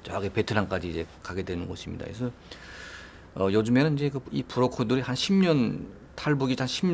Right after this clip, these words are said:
십 년 세월이 흐르다 보니까, 어, 이 브로커들의 활동이 아주 정교화되고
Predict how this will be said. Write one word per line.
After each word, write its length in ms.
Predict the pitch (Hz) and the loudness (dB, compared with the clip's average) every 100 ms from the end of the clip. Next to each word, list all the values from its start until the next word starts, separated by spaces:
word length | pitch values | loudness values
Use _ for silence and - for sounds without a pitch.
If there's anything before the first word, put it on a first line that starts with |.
| 156 123 - | 4 2 -4
십 160 | - 180 | -2 2
년 220 | 160 143 | 6 4
세월이 260 | 127 127 127 | 4 2 4
흐르다 240 | 135 127 | 4 4
보니까, 560 | 101 90 87 139 120 82 - - - - - - - | 6 2 0 0 0 -2 -8 -20 -20 -20 -20 -20 -12
어, 160 | - - | -10 -4
이 120 | 127 | -4
브로커들의 760 | 127 117 117 - 120 113 117 110 | 2 2 2 0 -2 2 2 2
활동이 400 | 123 113 120 127 | -2 0 2 2
아주 100 | 113 | 0
정교화되고 1040 | - 135 135 127 107 92 82 73 92 | 2 4 6 6 6 4 0 -2 -4